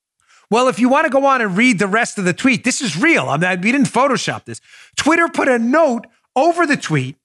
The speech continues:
you have to watch the note first before you can read the rest of what President Trump tweeted. Twitter put a note saying, talking about President Trump's tweet, the subsequent one,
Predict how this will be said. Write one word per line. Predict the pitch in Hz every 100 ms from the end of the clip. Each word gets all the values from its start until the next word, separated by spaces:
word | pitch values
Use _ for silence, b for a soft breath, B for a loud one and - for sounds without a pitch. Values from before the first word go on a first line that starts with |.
| _ _ _
you | 208 247
have | 269 254
to |
watch | 202 208 233 - -
the | 277
note | 262 247 247
first | - 262 240 -
before | - 247
you | 247 -
can | 214
read | 214 226
the | 208
rest | 180 196 214 -
of | 196 185
what | 190
President | 214 190 202 196
Trump | 220 214 -
tweeted. | 294 285 127 B B B -
Twitter | 285 320
put | 262 285
a |
note | 285 285
saying, | - 196 170 156 - _ _ _ _ -
talking | 170 165
about | 156 135
President | 156 147 139
Trump's | - 139 -
tweet, | - 185 120
the | -
subsequent | - 151 - 131 107
one, | 101